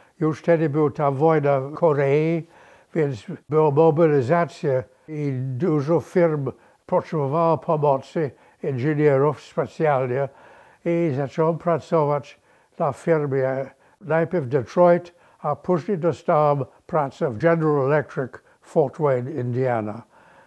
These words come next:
I byłem inżynierem dla General Electric przez osiem lat. Pierwsze nasze dziecko się urodziło w Esslingen w Niemczech.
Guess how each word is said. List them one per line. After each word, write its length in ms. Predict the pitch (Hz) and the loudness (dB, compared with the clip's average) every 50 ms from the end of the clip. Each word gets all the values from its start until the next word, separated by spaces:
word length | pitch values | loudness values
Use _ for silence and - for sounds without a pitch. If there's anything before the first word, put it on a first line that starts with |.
| _ _ _ - | _ _ _ -8
I 100 | 143 131 | -8 -4
byłem 320 | - 165 156 139 143 143 | 0 0 2 2 2 0
inżynierem 680 | 135 131 113 131 135 131 135 139 139 143 139 127 131 131 | -2 -4 -2 -2 -2 -2 0 0 0 0 -2 -2 -4 -4
dla 200 | 113 123 127 123 | -4 -4 -2 -2
General 400 | 113 139 127 127 127 127 127 120 | 0 -2 -2 -2 -2 -2 0 0
Electric 440 | 120 123 123 113 - - - 110 - - _ _ _ _ _ | 0 0 -2 -2 -4 -10 -12 -12 -12 -14 _ _ _ _ _
przez 320 | - 170 143 123 107 113 147 139 - 139 | -8 -6 -6 -6 -6 -8 -12 -12 -8 -6
osiem 420 | 120 117 - - - 131 117 127 | -6 -6 -6 -8 -12 -12 -10 -8
lat. 360 | 120 110 117 - 165 _ - _ _ _ _ _ _ _ _ _ _ _ _ _ _ _ _ _ _ | -8 -8 -10 -12 -16 _ -20 _ _ _ _ _ _ _ _ _ _ _ _ _ _ _ _ _ _
Pierwsze 360 | - 202 220 247 233 - 226 | 2 4 6 6 4 2 0
nasze 400 | 196 202 208 202 - - 190 156 | 2 4 4 4 4 2 0 0
dziecko 480 | 139 180 202 190 170 - - - 214 170 | 4 4 4 4 4 2 0 2 2 2
się 160 | 131 - 180 | 2 2 2
urodziło 520 | 170 165 160 160 170 180 175 160 214 226 196 | 4 6 6 6 6 6 6 4 4 2 0
w 80 | 185 | 0
Esslingen 720 | 196 214 226 220 - - 226 196 170 147 131 131 110 101 - | 2 2 2 2 2 0 0 0 0 2 2 0 0 0 -4
w 100 | - - | -6 -2
Niemczech. 640 | 180 185 185 190 165 - - 156 156 - - - | -2 0 0 -2 -2 -2 -2 -4 -4 -4 -8 -16